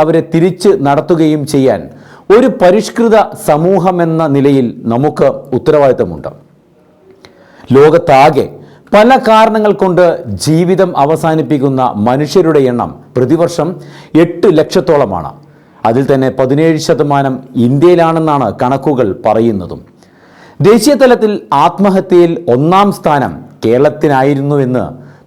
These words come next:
നമ്മെ ആശങ്കപ്പെടുത്തിയിരുന്നു. എന്നാൽ ഈ പ്രവണത ഇപ്പോൾ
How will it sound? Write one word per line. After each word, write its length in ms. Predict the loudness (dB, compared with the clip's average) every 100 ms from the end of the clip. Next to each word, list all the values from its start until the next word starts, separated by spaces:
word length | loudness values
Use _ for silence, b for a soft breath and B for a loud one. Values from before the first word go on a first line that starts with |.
| -4
നമ്മെ 260 | -2 -2 -2 -2 -2
ആശങ്കപ്പെടുത്തിയിരുന്നു. 1000 | -2 -4 -2 -2 0 -2 -4 -8 -8 -16 -20 _ B B B B 0 0
എന്നാൽ 300 | 2 0 0 0 0
ഈ 60 | 2
പ്രവണത 380 | 0 2 0 0 0 -2
ഇപ്പോൾ 240 | -2 -2